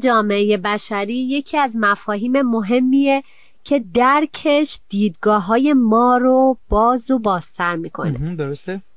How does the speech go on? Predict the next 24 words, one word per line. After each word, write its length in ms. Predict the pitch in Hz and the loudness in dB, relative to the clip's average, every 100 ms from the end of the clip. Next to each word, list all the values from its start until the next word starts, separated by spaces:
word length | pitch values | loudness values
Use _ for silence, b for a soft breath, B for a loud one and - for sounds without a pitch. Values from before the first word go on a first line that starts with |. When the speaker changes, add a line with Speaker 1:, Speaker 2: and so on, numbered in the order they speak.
| - - | -12 -6
Speaker 1:
بذارید 320 | 359 415 392 | 0 0 0
برای 260 | 294 262 285 | 0 0 0
بهتر 580 | 277 247 - 240 208 202 | 2 0 -2 -4 -2 -4
فهمیدنش، 1300 | - 247 240 208 208 220 208 247 277 220 220 220 - | -6 -2 -2 -2 -4 -2 0 0 0 0 0 -2 -2
به 120 | 220 | 0
قول 200 | 214 254 | 2 2
ایمان 400 | 277 220 196 196 | 0 0 -2 -2
جان، 400 | 214 233 220 208 | 0 2 2 0
مثل 420 | 208 269 - 285 277 | 0 -2 -2 -2 0
همیشه 400 | 226 202 202 233 | -2 -2 -2 -2
یک 280 | 240 254 220 | 0 0 0
مثال 460 | 185 - 208 220 | 0 0 0 0
Speaker 2:
<laughs> 60 | 190 | 0
Speaker 1:
بزنیم. 360 | 180 175 185 185 | -2 -4 -2 -2
Speaker 2:
بفرمایید. 480 | 165 139 151 139 - 302 392 B B B | -2 -4 -6 -10 -10 -10 -10 B B B
Speaker 1:
بیایم 220 | 285 359 | 0 0
خودمون 600 | 339 349 320 330 302 302 | -2 -2 -2 -2 0 0
و 80 | 330 | 0
جامعه 680 | 226 240 220 214 208 240 277 | 0 0 0 0 -2 0 0
بشری 540 | 233 214 - 202 196 | 0 -2 -2 -2 0
رو 140 | 214 214 | 0 0
در 220 | 175 165 | -2 -6
نظر 380 | 165 170 165 170 | -10 -8 -8 -8
بگیریم. 440 | - - - - | -10 -10 -12 -14